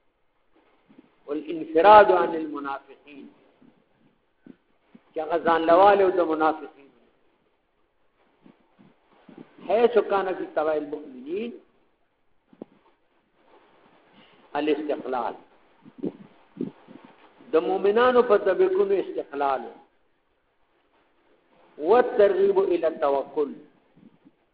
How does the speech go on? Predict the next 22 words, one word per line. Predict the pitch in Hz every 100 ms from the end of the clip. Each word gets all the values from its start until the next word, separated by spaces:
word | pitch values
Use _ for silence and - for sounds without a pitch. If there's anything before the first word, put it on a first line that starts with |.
| _ _ _ _ _ -
او | 110
مینه | 185 240
او | 226 196
توکل | 180 156 139 - 131 123
او | 113 -
صبر | 120 110 98
کول. | 110 101 _ _ - - _ _ _ _ _ - - - _ _ - -
والتقوى | 147 151 156 143 156
او | 160 156
تقوا | 160 - 131 123
ته. | - - _ _ _ - _ _ _ _ - _ _ - _ -
او | -
بیا | - 202 202
نزول | 185 190 202
النصرة | 175 180 240 247 185 170 135 - _ 123
على | 139 143 131
ذلك. | 139 131 120 - - _ _ _ _ _ _ _ _ _ - - - _
بیان | 160 214 240
د | 233
نزول | 226 208 214 233
د | 202
نصرت | 185 175 196 262